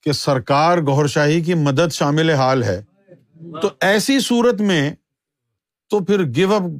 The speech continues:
کرنے والی جو کہانی ہے، وہ تو فلاپ ہے۔ جس کا کوئی حامی اور ناصر نہ ہو، وہ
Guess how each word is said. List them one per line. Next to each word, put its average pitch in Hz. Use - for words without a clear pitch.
کرنے 185
والی 175
جو 170
کہانی 139
ہے، 104
وہ 151
تو 175
فلاپ 214
ہے۔ -
جس 131
کا 208
کوئی 180
حامی 190
اور 147
ناصر 151
نہ 156
ہو، 139
وہ 175